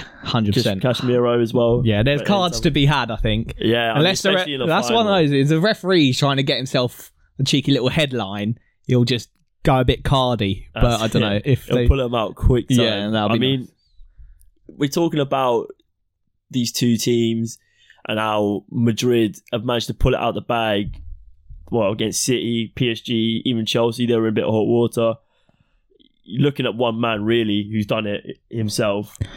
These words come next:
Speaker 2: with the, with the help of others. But we're
Speaker 1: Karim
Speaker 2: looking at
Speaker 1: Benzema.
Speaker 2: Big Karim. Big Karim
Speaker 1: Karim
Speaker 2: Benzema. I mean, for me,
Speaker 1: Benzema.
Speaker 2: he's my player of the
Speaker 1: Yeah,
Speaker 2: tournament.
Speaker 1: yeah, baller.
Speaker 2: Has anyone come up more clutch
Speaker 1: Nah.
Speaker 2: in more certain situations? Especially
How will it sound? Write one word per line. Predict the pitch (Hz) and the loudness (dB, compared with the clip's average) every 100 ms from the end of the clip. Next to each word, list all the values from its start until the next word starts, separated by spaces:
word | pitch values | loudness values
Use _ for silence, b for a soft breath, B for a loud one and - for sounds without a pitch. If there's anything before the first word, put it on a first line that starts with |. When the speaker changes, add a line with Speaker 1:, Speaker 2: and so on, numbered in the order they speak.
| B B | B B
Speaker 2:
with | 135 143 | -2 0
the, | |
with | 151 175 | 2 2
the | 175 | 2
help | 180 | 2
of | 160 | 2
others. | 147 117 110 147 - | 0 0 -2 -4 -4
But | - 151 160 | 2 4 6
we're | 202 | 4
Speaker 1:
Karim | 220 220 | 4 4
Speaker 2:
looking | 214 196 | 6 6
at | 196 | 6
Speaker 1:
Benzema. | 196 196 196 175 160 | 6 6 6 6 6
Speaker 2:
Big | |
Karim. | 147 110 110 104 98 110 - - B B | 4 4 2 2 -2 -10 -20 -20 B B
Big | 135 131 | -2 2
Karim | 139 165 | 2 4
Speaker 1:
Karim | 160 220 | 4 4
Speaker 2:
Benzema. | 302 311 311 294 | 4 4 2 2
I | 302 | 2
mean, | 269 302 320 | 2 2 2
for | 269 240 | 2 4
me, | 240 | 4
Speaker 1:
Benzema. | 208 214 190 _ _ - | 4 2 -2 _ _ -2
Speaker 2:
he's | 117 | 0
my | 117 | 0
player | 104 120 | 0 0
of | 117 110 | 0 2
the | 147 | 2
Speaker 1:
Yeah, | 143 120 | 2 2
Speaker 2:
tournament. | 107 98 92 | 0 -2 -4
Speaker 1:
yeah, | - 127 | -4 0
baller. | 113 101 - _ _ - | 2 0 -4 _ _ -4
Speaker 2:
Has | 123 | -2
anyone | 156 156 147 | 0 0 0
come | 139 139 | 0 0
up | 131 | -2
more | 95 131 135 123 | -2 0 2 2
clutch | 135 123 95 - | 0 -2 -2 0
Speaker 1:
Nah. | 131 110 | 2 2
Speaker 2:
in | 110 | -2
more | 123 127 | 0 0
certain | - 123 110 | 2 0 0
situations? | 120 104 123 117 117 113 113 107 107 - - _ _ | -2 -2 0 2 0 -2 -4 -4 -8 -12 -20 _ _
Especially | - - 170 180 175 175 165 147 | -6 -2 -2 -2 -2 0 0 -4